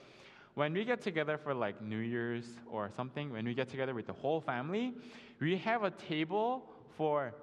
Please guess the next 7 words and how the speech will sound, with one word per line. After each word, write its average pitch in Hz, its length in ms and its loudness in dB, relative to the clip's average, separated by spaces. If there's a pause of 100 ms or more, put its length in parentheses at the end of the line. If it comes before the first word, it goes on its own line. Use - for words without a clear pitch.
men. 95 420 0 (1400)
So 143 340 2
if 175 200 0
you're 220 120 4
a 170 100 2
woman, 120 520 0 (160)
you 226 220 0